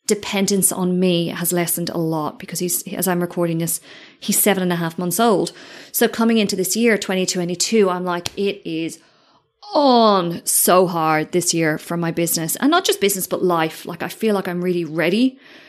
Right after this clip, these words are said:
for, what am I saying? I'm ready for a bigger life and, and a bigger business. Like, I'm really ready for it. And I think a lot of that is because I feel like Wilder is here. Um, we've navigated the baby, baby time.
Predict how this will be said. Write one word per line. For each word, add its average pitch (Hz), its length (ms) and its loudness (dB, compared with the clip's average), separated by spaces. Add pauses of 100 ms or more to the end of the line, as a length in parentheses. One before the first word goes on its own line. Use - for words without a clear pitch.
(180)
for, 175 680 0 (1000)
what 214 100 -12
am 214 80 -6
I 202 60 -6
saying? - 380 -12 (380)
I'm 190 320 -2
ready 214 480 4 (220)
for 180 520 0 (120)
a 208 60 0
bigger 196 300 4
life 156 400 0 (220)
and, 175 100 -2
and 175 160 2
a 175 40 2
bigger 170 200 2
business. - 400 -4
Like, 180 140 -2
I'm 175 100 0
really 175 180 4
ready 170 280 0
for - 180 -8
it. 113 220 -6
And 180 120 -2
I 170 60 -2
think 175 220 -2
a 175 40 2
lot 175 140 2
of 165 60 -2
that 156 120 -2
is 160 140 -4
because 156 320 -8
I 135 60 -6
feel - 200 -4
like 156 140 -6
Wilder 170 300 0
is - 180 -10
here. 233 400 4 (540)
Um, 175 240 -2
we've 180 160 -4
navigated 180 460 2
the 185 40 -2
baby, 170 260 -4
baby 170 240 0
time. 190 440 2